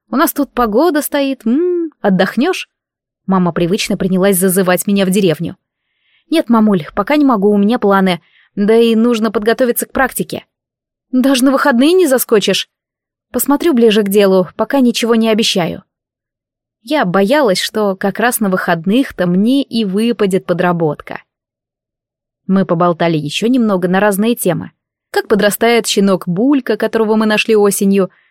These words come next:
какой вкусный суп сварила мама на обед, и жаль, что я его не попробую — и про забор в палисаднике тети Кати мама не забыла упомянуть, который сторож Иваныч с пьяных глаз своротил трактором на медне, не вписавшись в поворот.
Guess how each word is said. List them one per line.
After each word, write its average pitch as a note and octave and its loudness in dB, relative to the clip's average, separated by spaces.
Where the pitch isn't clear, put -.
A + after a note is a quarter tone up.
какой A3 -2
вкусный A3+ -2
суп B3+ 0
сварила B3 2
мама A#3 2
на A3+ 0
обед, A3+ 0
и A#3 2
жаль, A#3+ 2
что - -2
я A#3 4
его A3+ 2
не A3+ 2
попробую — G#3 2
и D#4+ 2
про G#3+ 0
забор F#3 0
в - -14
палисаднике F3+ 0
тети E3+ -4
Кати F#3 -2
мама F3 0
не E3+ -2
забыла E3 0
упомянуть, G3 0
который C#4 -2
сторож B3 0
Иваныч C#4 0
с - -8
пьяных G#3+ 0
глаз G#3 2
своротил G3+ -2
трактором F#3 -2
на F3+ 0
медне, - -4
не C4+ 0
вписавшись - -4
в - -20
поворот. G#3+ -2